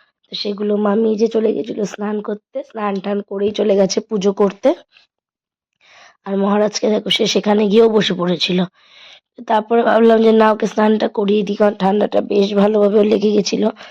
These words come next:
স্নান করিয়ে ওকে দাদুর সাথে নিচে একটু রোদ্রে পাঠিয়ে দিই,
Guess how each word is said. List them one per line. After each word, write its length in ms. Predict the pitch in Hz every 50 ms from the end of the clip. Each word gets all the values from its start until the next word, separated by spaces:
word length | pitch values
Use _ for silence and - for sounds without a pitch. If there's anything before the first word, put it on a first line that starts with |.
| - - - - _
স্নান 300 | _ _ _ 214 208 196 - _ _ _
করিয়ে 280 | 220 220 233 254 269
ওকে 180 | 269 269 - -
দাদুর 260 | - - 202 208 202
সাথে 280 | 185 - 208 202 - 202
নিচে 320 | 214 214 208 202 - 226
একটু 220 | 196 196 - 220 208
রোদ্রে 360 | 196 196 196 180 185 208 208
পাঠিয়ে 380 | 208 202 185 190 202 190 196 185
দিই, 160 | 185 240